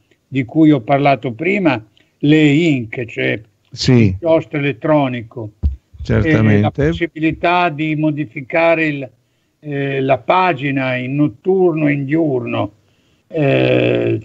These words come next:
Speaker 1: ti facilitano molto la lettura e ti stancano anche meno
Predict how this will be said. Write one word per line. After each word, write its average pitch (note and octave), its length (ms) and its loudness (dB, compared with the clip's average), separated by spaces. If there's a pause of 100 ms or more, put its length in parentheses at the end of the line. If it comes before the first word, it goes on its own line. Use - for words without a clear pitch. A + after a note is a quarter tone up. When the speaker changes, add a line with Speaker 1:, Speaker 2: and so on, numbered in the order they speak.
Speaker 1:
ti D#3+ 140 2
facilitano E3 800 2
molto D#3+ 440 2
la D3 100 2
lettura D3+ 640 0 (340)
e D#3 180 -2
ti E3 140 -2
stancano D3 920 -2 (120)
anche D3 420 -2
meno B2+ 540 -2